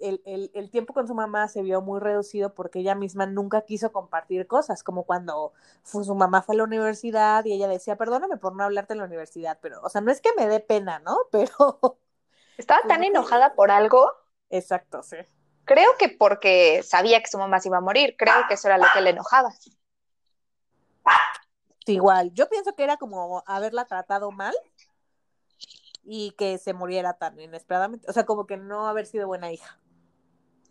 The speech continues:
Speaker 2: Sí.
Speaker 1: O
Speaker 2: Sí.
Speaker 1: considerar no haber sido, ¿no? O sea, porque la mamá siempre la consideró la mejor hija, ¿no? O sea, siempre
Speaker 2: Sí,
Speaker 1: hubo una
Speaker 2: sí,
Speaker 1: relación como muy
Speaker 2: totalmente.
Speaker 1: cercana. O sea, la mamá siempre la admiró mucho, la mamá siempre la impulsó mucho.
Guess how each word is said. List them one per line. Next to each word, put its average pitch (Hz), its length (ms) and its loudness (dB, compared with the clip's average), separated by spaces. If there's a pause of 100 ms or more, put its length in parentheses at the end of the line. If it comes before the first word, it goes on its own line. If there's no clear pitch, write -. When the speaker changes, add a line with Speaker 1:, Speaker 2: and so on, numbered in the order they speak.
(120)
Speaker 2:
Sí. 190 600 -8 (400)
Speaker 1:
O 196 120 2
Speaker 2:
Sí. 190 60 -10
Speaker 1:
considerar 208 840 -2 (220)
no 185 100 -8
haber 175 120 -6
sido, 170 280 -12 (120)
¿no? 202 280 -6
O - 40 -8
sea, 202 120 -4
porque 220 200 2
la 269 100 6
mamá 339 240 -6
siempre 440 240 -6
la 392 100 -4
consideró 208 480 -6
la 247 140 -6
mejor 190 360 -8
hija, 190 260 -12 (1900)
¿no? 165 220 -18
O 440 100 -20 (800)
sea, 190 80 -4
siempre 214 240 -2
Speaker 2:
Sí, 214 60 2
Speaker 1:
hubo 214 160 0
una 208 160 0
Speaker 2:
sí, - 0 -
Speaker 1:
relación 190 280 -6
como 208 180 -6
muy 214 120 -8
Speaker 2:
totalmente. 202 60 -16
Speaker 1:
cercana. 185 440 -2
O - 40 -20
sea, - 140 -10
la 165 100 -6
mamá 180 300 -2
siempre 190 440 -4
la 180 120 2
admiró 185 340 0
mucho, 208 420 -2
la 220 140 2
mamá 165 280 -8
siempre 185 280 -8
la 160 80 -6
impulsó 160 380 -8
mucho. 254 420 2